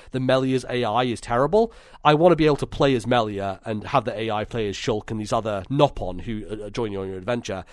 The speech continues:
So I needed to learn how to play Melia first, which is why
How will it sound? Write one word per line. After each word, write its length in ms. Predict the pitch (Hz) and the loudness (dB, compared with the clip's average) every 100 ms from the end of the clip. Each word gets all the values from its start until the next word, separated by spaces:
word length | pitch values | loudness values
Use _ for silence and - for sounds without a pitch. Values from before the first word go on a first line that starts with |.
| - - | -20 -4
So 140 | - | 4
I 40 | 160 | 6
needed 260 | 185 202 - | 6 2 2
to 100 | 175 | 2
learn 320 | 156 160 156 | 8 10 10
how 140 | 160 | 8
to 120 | 156 | 4
play 140 | 143 143 | 4 2
Melia 340 | 143 135 113 | 4 2 0
first, 400 | - 180 - - - | 2 0 0 -8 -4
which 180 | 143 139 | -2 0
is 100 | 123 | 2
why 360 | 147 127 107 | 4 4 4